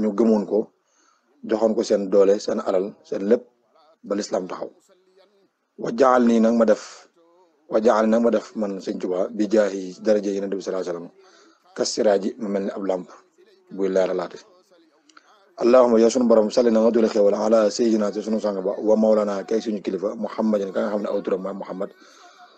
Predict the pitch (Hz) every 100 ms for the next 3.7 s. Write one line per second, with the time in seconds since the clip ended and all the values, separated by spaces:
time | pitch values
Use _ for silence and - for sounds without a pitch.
0 | _ - - - 113 110 113 104 98 107
1 | 107 92 98 107 143 - - 107 101 101
2 | - 98 92 73 _ _ _ _ _ _
3 | _ 113 113 107 107 101 -